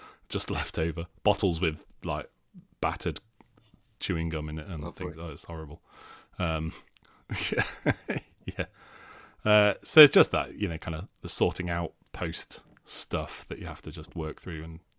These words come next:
Speaker 1: certainly less glamorous side of things, but
Speaker 2: Yeah.
Speaker 1: yeah.
Speaker 2: You, um,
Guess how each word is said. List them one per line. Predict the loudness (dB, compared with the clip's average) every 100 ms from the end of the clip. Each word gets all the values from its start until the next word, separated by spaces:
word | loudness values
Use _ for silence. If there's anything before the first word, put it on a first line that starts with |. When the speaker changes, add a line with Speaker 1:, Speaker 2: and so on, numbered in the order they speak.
| -12
Speaker 1:
certainly | -8 -8 -8
less | -8 -8 -12 _
glamorous | -6 -6 -6 -8
side | -8 -8 -10
of | -14
things, | -16 -16 -16
but | -16 -16 -20 _ _ _ _ _ -20 -20 _ _ _ _ -20 -12
Speaker 2:
Yeah. | -8
Speaker 1:
yeah. | -8 -10 -16 _ _ _ _ _ _ -12
Speaker 2:
You, | -4 0 0 0 0 -2 -2
um, | -2 -2 -4 -8 -10